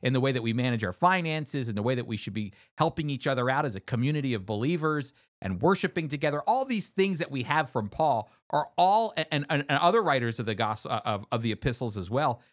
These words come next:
are all couched in prophecy. Why? Because Jesus is returning. So live this way today. Be prepared.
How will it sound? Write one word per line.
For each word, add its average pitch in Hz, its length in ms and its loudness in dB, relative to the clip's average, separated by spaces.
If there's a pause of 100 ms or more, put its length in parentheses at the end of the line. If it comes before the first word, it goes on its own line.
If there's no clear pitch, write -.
(120)
are 151 200 4
all 240 180 4
couched - 680 -4 (500)
in 185 180 2
prophecy. - 840 0 (320)
Why? 185 280 4
Because 190 360 -2
Jesus 214 480 -2
is 165 140 -2
returning. 175 600 -2 (260)
So 175 280 0 (120)
live 175 380 2
this 175 220 -2
way 175 240 2
today. 165 400 0
Be 185 320 0
prepared. 208 800 0